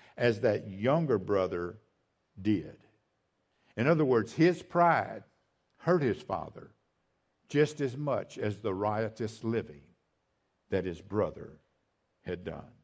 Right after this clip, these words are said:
You see, his pride blinded him from seeing the hurt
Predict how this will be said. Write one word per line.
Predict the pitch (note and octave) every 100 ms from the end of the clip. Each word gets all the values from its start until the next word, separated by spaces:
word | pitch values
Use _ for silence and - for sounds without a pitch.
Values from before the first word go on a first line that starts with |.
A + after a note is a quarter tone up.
| _ _ _ _ _ _ _ _ _ _ _ _ _ _ _ _ -
You | G2+
see, | - A2+
his | G#2+ B2 A#2
pride | - C3+ A#2+ G2+ F2+ E2+
blinded | A2+ A#2+ C3 B2
him | B2 C3
from | A2+ G#2
seeing | - C3+ B2+ C3
the | B2+
hurt | A2+ C3+ D#2+ -